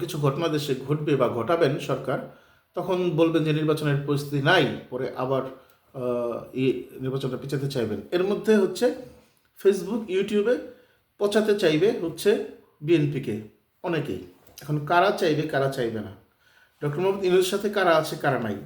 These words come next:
চোখ বন্ধ করে ভাবেন এনসিপি আছে, কিন্তু বিএনপির প্রধান প্রতিদ্বন্দ্বীর মধ্যে এনসিপি নাই।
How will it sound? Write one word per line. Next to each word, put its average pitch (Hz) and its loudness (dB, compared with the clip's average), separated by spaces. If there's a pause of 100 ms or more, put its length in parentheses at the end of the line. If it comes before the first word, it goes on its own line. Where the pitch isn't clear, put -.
চোখ 170 -4
বন্ধ 175 -2
করে 175 2
ভাবেন 156 0 (400)
এনসিপি 135 -4
আছে, 110 -4 (1500)
কিন্তু 185 2
বিএনপির 202 0 (100)
প্রধান 214 0 (120)
প্রতিদ্বন্দ্বীর 202 0
মধ্যে 170 0 (160)
এনসিপি 165 -4
নাই। 143 2